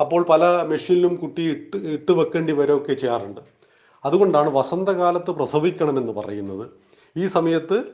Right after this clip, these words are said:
ആവശ്യമായ, ഏ, ശീത-, ശീതവും തണുപ്പും ചൂടും എല്ലാം തന്നെ ഏകദേശം തുല്യമായിരിക്കും. അതുകൊണ്ട് കുഞ്ഞിനെ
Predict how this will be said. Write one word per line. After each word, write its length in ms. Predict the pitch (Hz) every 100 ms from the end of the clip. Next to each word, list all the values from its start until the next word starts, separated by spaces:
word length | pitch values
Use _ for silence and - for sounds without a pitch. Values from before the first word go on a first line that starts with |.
| - _ _ -
ആവശ്യമായ, 840 | 143 160 170 - 151 147 143 165 226 - _ _ _ -
ഏ, 200 | 156 139
ശീത-, 840 | 123 160 160 175 170 165 - - - - - - _ _ -
ശീതവും 580 | - 165 185 165 127 - _ _ _ _ _ _ _ -
തണുപ്പും 400 | 160 180 180 190
ചൂടും 340 | 165 170 180
എല്ലാം 340 | 160 143 143 135
തന്നെ 280 | 139 190 226 _ -
ഏകദേശം 500 | 143 147 139 139 135 -
തുല്യമായിരിക്കും. 720 | 156 170 127 104 104 104 113 _ _ _ _ _ _
അതുകൊണ്ട് 520 | 156 180 170 120 165 240 - _ _ _ _ _
കുഞ്ഞിനെ 680 | 165 180 226 220 175 220